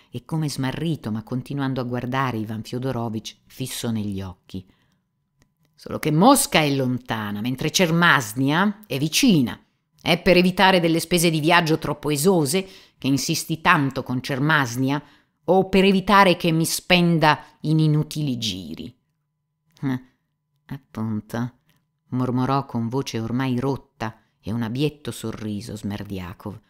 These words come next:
già pronto a balzare all'indietro con uno scatto convulso.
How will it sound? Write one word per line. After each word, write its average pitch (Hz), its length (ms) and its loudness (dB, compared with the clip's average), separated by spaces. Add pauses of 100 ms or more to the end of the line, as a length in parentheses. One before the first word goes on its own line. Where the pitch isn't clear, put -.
già - 180 -6
pronto 139 380 -6
a 113 60 -6
balzare 120 440 -6
all'indietro 120 840 -4
con 123 160 -6
uno 113 160 -4
scatto - 380 -12
convulso. 95 680 -14